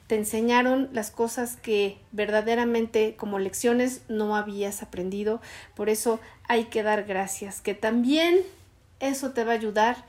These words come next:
a salir completamente de los patrones que llevas implantados hace años, hace eones de tiempo y que hoy día te invitan a que des un paso fuera de la caja,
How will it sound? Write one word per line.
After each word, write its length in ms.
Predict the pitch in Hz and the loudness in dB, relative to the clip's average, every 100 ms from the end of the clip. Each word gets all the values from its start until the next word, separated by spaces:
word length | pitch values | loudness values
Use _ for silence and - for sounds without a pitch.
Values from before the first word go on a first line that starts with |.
| - - - - - | -20 -20 -20 -18 -2
a 100 | 220 | -2
salir 540 | - 240 262 320 320 | 2 2 4 2 2
completamente 840 | - 240 240 240 240 233 226 233 233 | -2 0 2 0 2 0 2 4 4
de 80 | 220 | 4
los 180 | 208 | -2
patrones 800 | - 208 208 233 233 240 233 226 - | -4 -6 -2 4 6 6 2 0 -6
que 140 | 220 | -8
llevas 380 | 208 220 226 233 | 2 2 4 0
implantados 840 | 220 214 208 208 220 208 208 208 - | -4 -2 -4 2 4 4 0 -6 -6
hace 460 | 214 208 - 208 - - _ | -4 -4 -4 -6 -8 -20 _
años, 500 | 233 226 214 196 196 - | 2 2 2 -2 -6 -2
hace 420 | 226 214 - 220 220 - - - | -2 0 0 -2 -2 -16 -20 -4
eones 520 | 226 233 247 240 220 | 2 4 6 4 2
de 120 | 208 208 | 2 0
tiempo 580 | 214 226 226 226 240 254 - - | 2 2 2 2 0 0 -16 -10
y 100 | - | -10
que 260 | - 220 - | 2 2 6
hoy 220 | 240 254 | 4 4
día 400 | 240 247 240 240 | 2 4 4 4
te 80 | 220 | 0
invitan 500 | 220 214 240 233 220 | -2 -4 -2 -2 -2
a 80 | 208 | -4
que 140 | 202 | -2
des 260 | 208 226 - | 0 -2 -2
un 140 | 233 226 | -6 -2
paso 560 | - 226 - 233 226 - | 0 -2 0 0 0 -2
fuera 240 | - 233 226 | 2 2 2
de 80 | 208 | 0
la 200 | 196 190 | -2 -2
caja, 380 | 190 - 190 | -4 -4 -12